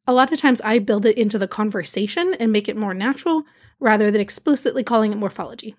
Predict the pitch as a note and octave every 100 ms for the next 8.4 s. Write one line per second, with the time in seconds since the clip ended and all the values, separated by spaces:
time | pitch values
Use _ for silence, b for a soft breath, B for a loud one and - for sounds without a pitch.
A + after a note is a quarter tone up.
0 | _ - A3 B3 A#3+ A#3 - D#4+ D#4 B3
1 | A#3+ A#3+ - A#3+ B3 - A#3 A3+ G#3+ G#3
2 | A3+ G#3+ G3+ G#3 G3+ G3 - G#3 G3+ E4
3 | F4 A3+ F#3+ - F3 F#3+ A3+ b b b
4 | b _ _ B3+ A#3+ A#3 A#3 A#3 C4+ C4
5 | A3 C4 C4+ C4+ C#4+ A3 - _ _ B3
6 | A#3+ B3 G#3 B3+ C4 C4+ C#4+ A#3 A3 A3+
7 | G#3+ G#3+ A3 A3+ A3 G3+ G3+ G3+ F3 -
8 | - G#3+ - -